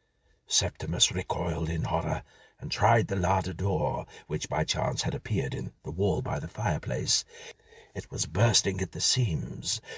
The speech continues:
with individual fruit pies and jumbo-sized packets of fish fingers.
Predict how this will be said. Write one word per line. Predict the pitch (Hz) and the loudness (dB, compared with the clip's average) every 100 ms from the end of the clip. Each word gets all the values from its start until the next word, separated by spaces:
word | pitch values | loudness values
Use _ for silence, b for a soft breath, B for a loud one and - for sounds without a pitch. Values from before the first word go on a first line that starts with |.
| B | B
with | 95 - | -4 -2
individual | 147 135 127 113 95 90 71 76 | -2 2 2 4 2 2 0 -4
fruit | - 131 135 - - | -4 0 0 0 -8
pies | - 123 82 80 71 69 - B B B | -2 2 4 4 2 0 0 B B B
and | 71 71 | -8 -4
jumbo-sized | - 98 104 95 87 78 - 92 90 82 - | 0 2 4 4 2 2 2 2 4 4 2
packets | - - - - - - | 0 -6 -4 -6 -2 -2
of | - | -4
fish | - - 104 - | -8 -6 0 0
fingers. | - - 90 85 - - - | 0 -4 -2 -2 -2 -4 -4